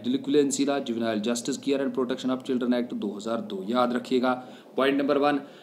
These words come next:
Juvenile Justice Act Protection जो आया दो हज़ार पन्द्रह में, इसने replace किया, यानी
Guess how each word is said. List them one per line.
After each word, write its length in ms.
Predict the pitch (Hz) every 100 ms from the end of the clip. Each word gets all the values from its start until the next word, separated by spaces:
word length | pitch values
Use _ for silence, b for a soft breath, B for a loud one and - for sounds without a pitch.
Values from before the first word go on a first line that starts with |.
| B
Juvenile 380 | 123 156 180 180 156
Justice 280 | 160 151
Act 220 | 147 147 -
Protection 380 | 139 147 143 139
जो 100 | 131
आया 140 | 127
दो 120 | 123 123
हज़ार 280 | 127 123 -
पन्द्रह 260 | 135 139 147
में, 160 | 147
इसने 280 | 156 131 135
replace 420 | 127 123 143 151 -
किया, 160 | 151
यानी 280 | 147 139 135